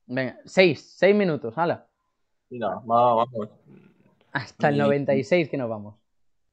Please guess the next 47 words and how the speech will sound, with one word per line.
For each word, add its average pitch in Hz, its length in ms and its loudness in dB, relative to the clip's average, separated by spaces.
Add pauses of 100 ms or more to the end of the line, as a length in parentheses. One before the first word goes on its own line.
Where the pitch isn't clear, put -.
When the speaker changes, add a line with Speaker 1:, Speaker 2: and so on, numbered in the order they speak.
(1500)
Speaker 1:
Pues 127 160 -4
ahí 156 140 4
está, 143 180 2
lo 139 80 2
intenta 156 320 2
Álvaro. 139 480 2 (380)
Álvaro 170 1120 4
despeja 127 560 -2
la 135 80 4
defensa 143 400 -2
del 131 420 0
Levante, 156 800 0
esa 143 280 -4
pelota, 160 800 -2 (640)
pues, 113 320 -6
eh, 113 200 -2
despeja 135 340 -2
otra 135 160 2
vez 143 80 2
la 135 80 4
defensa 139 280 0
del 139 80 0
Levante. 113 340 -4
Cuidado 147 200 -2
que 156 100 0
le 151 120 -2
cae 113 260 -4
a 135 80 -2
Unai 160 200 -2
López, 120 380 -2
Unai 143 340 -6
que 147 100 -8
se 139 80 -12
ha 147 60 -6
comido 156 220 -6
todo 165 100 -4
el 151 60 -8
partido, 147 380 -2
Unai 147 160 -8
que 147 60 -14
la 151 160 2
centra 135 240 -6
de 135 60 -6
nuevo 147 160 -6
buscando 143 300 -12
a 131 40 -10
Falcao, 190 640 0